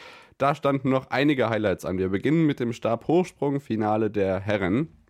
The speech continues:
Äh, Bokan Naditabere und Oleg Zernickel waren beide mit dabei,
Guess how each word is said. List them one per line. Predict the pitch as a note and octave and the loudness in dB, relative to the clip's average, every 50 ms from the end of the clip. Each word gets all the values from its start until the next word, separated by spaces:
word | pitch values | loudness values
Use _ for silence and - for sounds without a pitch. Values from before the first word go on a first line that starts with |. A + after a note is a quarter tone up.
| _ _ _ _ _ _ _ _ _ _ _ _ _ - - | _ _ _ _ _ _ _ _ _ _ _ _ _ -10 -2
Äh, | A#2+ A2+ G#2+ | -2 0 2
Bokan | - C3 C3 - D3 B2 | 2 0 0 0 -2 0
Naditabere | A#2 A#2 A2+ A2+ - A2+ G2+ - A#2+ B2+ B2+ B2 A2+ | 0 0 -2 -2 -4 -4 -2 0 0 0 2 0 0
und | - A2 A2 - - | 0 -2 -4 -4 -4
Oleg | A2+ A#2 A2+ G#2+ - - | -2 -2 -2 -2 -2 -4
Zernickel | - G#2+ A2+ B2 C3 - C#3 A2 | -2 -2 0 -2 -2 -2 0 0
waren | G#2 G2+ F#2 D#2+ | 0 0 0 0
beide | G#2 A#2+ C#3 D#3 | 0 0 0 0
mit | C#3 C#3 B2+ - | 0 -2 0 -2
dabei, | A2+ - A#2+ C3 D3 D#3+ E3+ | -2 0 0 0 0 0 -2